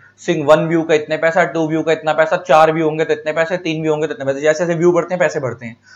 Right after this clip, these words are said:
ऐसा कुछ नहीं है, हमारे यहाँ view unlimited है, जितनी मर्जी बार देखो। Lectures laptop पे भी play हो सकते हैं, desktop पे भी play हो सकते हैं, Android पे प्ले हो सकते हैं, मगर single device अलाउड होगी, आपकी choice आपको किस पे देखनी है।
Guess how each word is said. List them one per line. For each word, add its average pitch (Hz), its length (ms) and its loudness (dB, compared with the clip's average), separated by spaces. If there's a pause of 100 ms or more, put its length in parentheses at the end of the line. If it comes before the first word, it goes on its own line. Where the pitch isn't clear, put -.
(140)
ऐसा 151 180 4
कुछ 151 220 -2
नहीं 170 100 -8
है, 170 60 -2
हमारे 143 220 0
यहाँ 147 100 0
view 139 140 -2
unlimited 117 400 -4
है, 139 60 -4
जितनी 131 160 -12
मर्जी 113 240 -8
बार 113 160 -4
देखो। 110 280 -12 (580)
Lectures 165 480 2
laptop 175 380 4
पे 185 80 0
भी 180 100 0
play 180 160 -2
हो 180 80 2
सकते 185 260 -4
हैं, 190 120 -2
desktop 151 380 -2
पे 170 60 -2
भी 160 100 -10
play 165 120 -4
हो 165 60 -2
सकते 170 220 -4
हैं, 170 100 -2
Android 139 220 4
पे 151 80 -2
प्ले 143 120 -6
हो 135 60 -4
सकते 135 200 -8
हैं, 175 80 -4
मगर 175 100 2
single 175 380 -2
device 156 300 0
अलाउड 139 220 0
होगी, 143 160 -4
आपकी 139 280 -2
choice 127 240 -8
आपको 131 140 -12
किस 131 160 -12
पे 131 100 -8
देखनी 113 240 -6
है। 135 120 -14